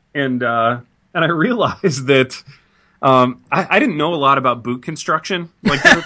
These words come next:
there, <laughs> there are things about the boot that I just took for granted that I didn't really know. <laughs> One thing being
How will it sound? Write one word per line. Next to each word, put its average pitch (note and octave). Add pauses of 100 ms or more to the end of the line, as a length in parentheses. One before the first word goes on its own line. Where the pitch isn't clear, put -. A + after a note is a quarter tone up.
(100)
there, -
<laughs> -
there G3+
are G#3
things A3
about F3+
the E3+
boot D3
that C#3+
I C3
just B2+
took C3
for A#2
granted A2+
that G#2
I G#2+
didn't A2
really A2
know. -
<laughs> -
One F3
thing C3
being A2+